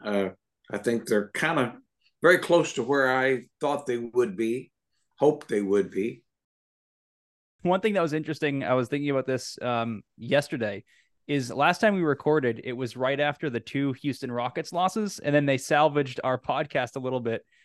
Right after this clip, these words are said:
Speaker 2: by winning against the Trailblazers and the Thunder to make us feel better. And then this week,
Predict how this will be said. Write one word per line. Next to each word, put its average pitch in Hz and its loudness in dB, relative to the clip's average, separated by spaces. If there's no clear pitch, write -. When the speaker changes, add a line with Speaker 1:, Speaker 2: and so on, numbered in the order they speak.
Speaker 2:
by 131 4
winning 139 2
against 131 -2
the 120 0
Trailblazers 139 0
and 120 -4
the 113 -6
Thunder 175 -2
to 120 -6
make 120 -2
us 117 -4
feel 127 2
better. 117 0
And 143 -2
then 135 -2
this 226 2
week, 151 2